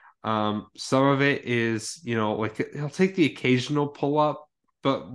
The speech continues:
he'll never take a pull up three. He took, like, that one step back three against Wemby where everyone was like, "Oh shit." And then, like, I think that's the only step back three I've seen him take,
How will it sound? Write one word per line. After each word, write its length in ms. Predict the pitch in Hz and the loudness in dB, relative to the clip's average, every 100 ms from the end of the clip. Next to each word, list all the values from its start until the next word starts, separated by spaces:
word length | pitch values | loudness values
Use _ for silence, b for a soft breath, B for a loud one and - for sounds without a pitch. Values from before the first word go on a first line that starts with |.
| 123 117 | -12 -2
he'll 200 | 123 117 | 0 2
never 320 | 107 117 135 | 0 0 0
take 180 | - 113 | -2 -2
a 60 | |
pull 240 | 107 123 113 | -2 0 0
up 140 | 110 | -2
three. 460 | - 117 117 110 107 B B B B B | -2 0 2 0 -2 B B B B B
He 180 | - 135 | 0 2
took, 220 | 170 - | 2 2
like, 160 | 165 | 2
that 260 | 151 135 127 | 2 0 0
one 300 | 117 139 147 | 0 2 2
step 320 | - 139 139 | -2 -2 0
back 260 | 127 123 - | 0 -2 -2
three 240 | 123 127 | -2 0
against 340 | 110 113 101 - | 0 -4 -6 -6
Wemby 540 | 117 117 104 101 98 B B B - | -4 -2 -2 -4 -6 B B B -8
where 180 | 104 107 | 0 2
everyone 200 | 110 107 | 4 2
was 100 | 104 | 0
like, 160 | 98 | -2
"Oh 240 | - 147 127 | 2 2 2
shit." 460 | - 147 143 117 - | -2 0 0 -2 -8
And 160 | 113 | -8
then, 140 | 113 113 | -6 -2
like, 180 | 107 | -2
I 80 | 101 | 0
think 140 | 113 123 | 0 0
that's 180 | 120 | -2
the 140 | - 107 | -2 -4
only 440 | 117 117 117 110 | -2 -2 -2 -2
step 280 | - - 120 | -4 -4 -2
back 180 | 117 110 | -2 -2
three 180 | 117 101 | -4 0
I've 200 | 120 131 | 0 -2
seen 180 | 117 | -6
him 120 | 107 101 | -8 -10
take, 380 | - 104 104 | -4 -4 -6